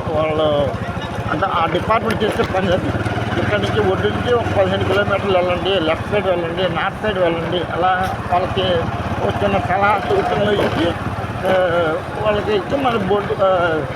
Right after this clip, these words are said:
ఈ జాలర్లు అలా వేటకు బయలుదేరుతుంటారు. ఆ రకంగా అది చేస్తుంటారు. ఇదిగోండి, ఇది మన ఎదురుగా కనపడేది బోట్లు రిపేర్ చేస్తున్నారు, తయారు చేస్తున్నారు. మొత్తం అంతా వుడ్డే చూస్తున్నారు కదా,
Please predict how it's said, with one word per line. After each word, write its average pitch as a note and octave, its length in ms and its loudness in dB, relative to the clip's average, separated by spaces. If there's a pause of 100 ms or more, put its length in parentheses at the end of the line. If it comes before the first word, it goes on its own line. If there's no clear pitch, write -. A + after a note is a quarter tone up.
(380)
ఈ F#3+ 100 -2
జాలర్లు G#3+ 440 2
అలా G#3 140 4
వేటకు F3+ 320 2
బయలుదేరుతుంటారు. F3+ 1120 0
ఆ E3 120 2
రకంగా F3+ 600 0
అది D3+ 220 -2
చేస్తుంటారు. D3 440 -2 (400)
ఇదిగోండి, E3+ 300 0 (560)
ఇది F#3+ 340 -2
మన F#3+ 140 2
ఎదురుగా F#3+ 380 2
కనపడేది G#3 720 2
బోట్లు G3+ 560 2
రిపేర్ G3+ 460 0
చేస్తున్నారు, D#3+ 540 -2
తయారు F#3 380 2
చేస్తున్నారు. E3 380 0 (320)
మొత్తం - 260 -2
అంతా G3 280 0
వుడ్డే E3+ 200 0
చూస్తున్నారు F#3+ 580 0
కదా, G3 200 2